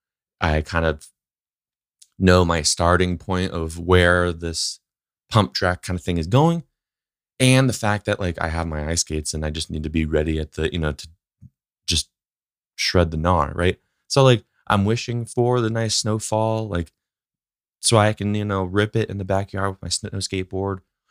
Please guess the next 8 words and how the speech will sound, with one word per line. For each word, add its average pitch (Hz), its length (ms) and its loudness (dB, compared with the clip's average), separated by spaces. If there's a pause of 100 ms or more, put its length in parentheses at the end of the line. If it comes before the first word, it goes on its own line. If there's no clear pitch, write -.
(160)
And 120 500 4 (240)
I 113 80 2
also 117 280 2
kinda 98 260 0
wish 90 380 -4
for 98 160 0
the 95 220 -6
ice - 340 -4